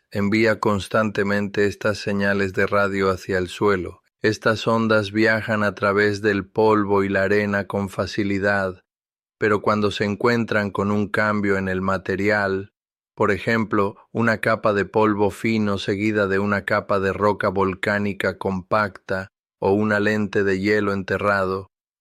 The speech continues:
parte de la señal rebota hacia la superficie como un eco. Una segunda antena en el rover escucha estos ecos.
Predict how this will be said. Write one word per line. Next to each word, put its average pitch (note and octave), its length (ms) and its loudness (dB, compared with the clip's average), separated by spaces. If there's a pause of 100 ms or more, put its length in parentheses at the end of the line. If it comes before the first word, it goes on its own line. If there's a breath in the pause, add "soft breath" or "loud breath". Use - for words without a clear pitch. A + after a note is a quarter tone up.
parte A2 380 2
de G#2 120 2
la G2+ 120 2
señal G#2+ 500 0
rebota G#2+ 580 2
hacia G2+ 280 -2
la G2+ 100 0
superficie G2 960 -4 (100)
como G2 300 0
un G2+ 220 0
eco. F#2 480 -6 (380)
Una A#2+ 200 2
segunda A2 580 0
antena G#2 480 0
en G2 80 -4
el F#2+ 160 -2
rover G#2 600 0
escucha G#2+ 960 -2
estos G#2+ 520 -2
ecos. F2+ 600 -6